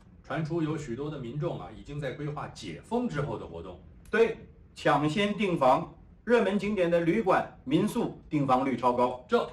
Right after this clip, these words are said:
Speaker 1: 被称为报复性出游。
Speaker 2: 闷坏了。
Speaker 1: 可想而知啊，这解封之后大家会上街买东西。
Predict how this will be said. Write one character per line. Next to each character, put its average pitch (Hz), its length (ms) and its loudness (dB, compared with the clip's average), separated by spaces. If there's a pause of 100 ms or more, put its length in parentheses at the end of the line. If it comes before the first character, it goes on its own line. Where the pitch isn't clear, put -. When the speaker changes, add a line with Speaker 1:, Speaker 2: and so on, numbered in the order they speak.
Speaker 1:
被 - 180 -8
称 139 220 -10
为 110 260 -8 (360)
报 - 240 0
复 156 220 -6
性 131 220 -6
出 143 200 -6
游。 90 260 -6 (380)
Speaker 2:
闷 147 380 4
坏 120 500 2
了。 95 140 -8 (380)
Speaker 1:
可 127 120 -4
想 135 140 -2
而 117 180 -4
知 127 140 -6
啊， - 180 -2 (200)
这 131 120 -8
解 110 180 -8
封 156 200 -4
之 156 120 -2
后 151 200 2
大 - 160 -4
家 120 180 -6
会 - 140 -8
上 - 200 -10
街 120 140 -6
买 - 160 -12
东 202 160 -4
西。 - 240 -8